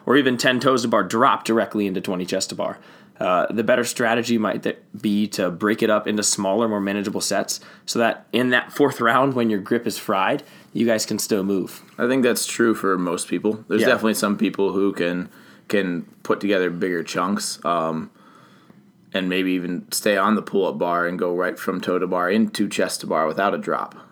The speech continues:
Speaker 2: Uh, but <clears throat> play your own game. Don't worry about anybody else around you. Uh, this is a workout where you need to set a steady pace and try to hold it. It's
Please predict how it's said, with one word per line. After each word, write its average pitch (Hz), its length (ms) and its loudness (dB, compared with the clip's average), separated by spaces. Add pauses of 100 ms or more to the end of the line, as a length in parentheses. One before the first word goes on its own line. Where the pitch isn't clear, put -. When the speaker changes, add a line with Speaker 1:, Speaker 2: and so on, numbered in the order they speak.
(240)
Speaker 2:
Uh, 78 280 0
but 87 360 -4 (220)
<clears throat> 190 480 4
play 147 160 6
your 135 140 6
own 123 160 4
game. 131 420 2
Don't 110 160 2
worry 113 120 6
about 107 200 6
anybody 107 260 4
else 101 220 2
around 95 320 4
you. 143 240 0 (480)
Uh, 85 220 4
this 110 240 0
is 107 340 0
a 98 60 -2
workout 107 280 2
where 101 100 4
you 104 120 2
need 107 200 4
to 98 60 -2
set 98 220 0
a 85 60 -2
steady 107 360 0
pace 113 480 0
and 101 160 -4
try 95 160 0
to 82 80 0
hold 101 300 0
it. - 140 -8 (500)
It's - 320 -6